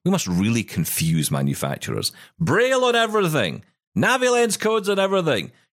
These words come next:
Q R codes on everything. It's like, when does it end? Is this box is just gonna be full of codes in Braille and no room left for actual text to tell the sighted people what's in it?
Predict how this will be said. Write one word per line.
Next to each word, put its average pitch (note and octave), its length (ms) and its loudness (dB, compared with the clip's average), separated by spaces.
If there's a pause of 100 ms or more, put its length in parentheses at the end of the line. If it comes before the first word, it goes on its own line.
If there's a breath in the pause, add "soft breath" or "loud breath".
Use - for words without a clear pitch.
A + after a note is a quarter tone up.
Q C4 280 2
R A#3 180 0
codes G#3+ 400 0
on F#3+ 120 2
everything. G3 380 0 (100)
It's - 100 -4
like, F#3+ 240 0
when G3+ 260 0
does D4+ 140 2
it G3+ 80 0
end? E3+ 440 2
Is D#3+ 160 0
this C4 140 0
box B2+ 460 -2
is C3+ 100 0
just C#3+ 120 0
gonna C#3 100 -2
be A2 80 -6
full F#3+ 520 0 (100)
of - 140 -12
codes E3+ 460 0
in G#2+ 120 0
Braille B2 480 0 (220 loud breath)
and C3 160 2
no G3 220 2
room E3 340 0
left C#3 400 0 (180 loud breath)
for C3+ 140 0
actual C3 260 -2
text E3 420 -4
to B2 80 -2
tell C#3+ 200 0
the B2+ 100 0
sighted G#3 460 0
people A#2+ 400 -2
what's F3+ 260 0
in A3+ 120 2
it? - 240 -2